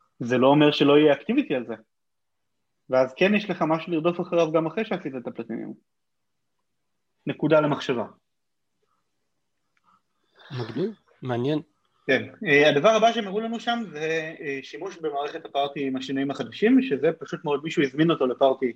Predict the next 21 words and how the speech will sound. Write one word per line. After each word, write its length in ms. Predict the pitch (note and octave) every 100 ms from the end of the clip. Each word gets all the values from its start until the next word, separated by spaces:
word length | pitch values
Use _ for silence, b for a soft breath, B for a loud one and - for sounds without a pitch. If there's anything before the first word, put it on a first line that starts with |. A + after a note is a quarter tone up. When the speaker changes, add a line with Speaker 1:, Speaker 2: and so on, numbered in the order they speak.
| _ _ _ _
Speaker 1:
בתוך 300 | C3 B2+ C#3+
אחד 220 | C#3+ D3 C#3+
מהקבוצות 460 | C3 C3 C3 D3
הקיימות 440 | C#3 C3 B2 C3+ C3+
שהוא 120 | B2+
נמצא 240 | A#2 C#3+
בהן, 200 | F3 A#3+ D4 - - _ _ _ _ _ -
וזה 160 | C3 B2+
הופיע 240 | C3 F3
לו 160 | E3 D#3
כנוטיפיקציה 680 | C3+ C3 C3+ C3+ F3+ F#3 F#3
כזאת, 320 | D#3 D3+ C#3+ - _ _ _ _ E3
אה, 240 | C3+ C3
היוזר 380 | C3+ F3+ F3+ E3
X 360 | E3 F#3+ - E3
מקבוצה 400 | - D3 C#3+ D#3+
Y 400 | D#3 D#3+ D3 C#3+
הזמין 220 | C3+ D3+
אותך 180 | D3+ D3+
ל-voice 540 | C#3 C3 B2+ C3 A3+ -
chat, 300 | D#4+ E4+